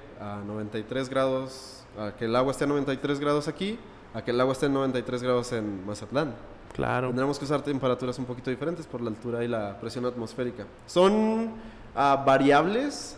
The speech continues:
Speaker 1: un poquito quisquillosas que uno podría pasar por alto y diría, "Meh", pero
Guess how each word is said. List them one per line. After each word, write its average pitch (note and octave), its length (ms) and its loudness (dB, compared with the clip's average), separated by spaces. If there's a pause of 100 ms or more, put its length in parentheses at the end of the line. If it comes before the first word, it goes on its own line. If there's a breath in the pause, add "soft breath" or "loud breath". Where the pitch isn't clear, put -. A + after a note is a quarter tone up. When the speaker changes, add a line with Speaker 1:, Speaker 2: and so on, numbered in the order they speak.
(180)
Speaker 1:
un D3 80 -4
poquito E3 300 0
quisquillosas D3+ 1040 0
que B2 140 0
uno C#3 420 4
podría B2 280 2
pasar C#3 240 -4
por B2 160 -4
alto A#2+ 180 -4
y A#2 40 -2
diría, G#2 300 -4 (120)
"Meh", F#3+ 320 -10 (840 loud breath)
pero B2+ 840 6